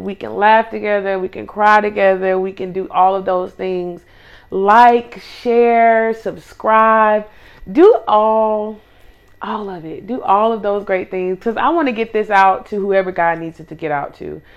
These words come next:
Because if he stayed on me for two years, for two years, there is a blessing for all of us in this. So I'm very excited to start this journey.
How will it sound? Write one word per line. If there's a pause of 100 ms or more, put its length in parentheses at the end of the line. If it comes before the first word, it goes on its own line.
(260)
Because
if (840)
he
stayed
on
me
for
two
years, (1080)
for
two
years, (380)
there
is
a
blessing
for
all
of
us (400)
in
this.
So
I'm
very
excited
to
start
this
journey.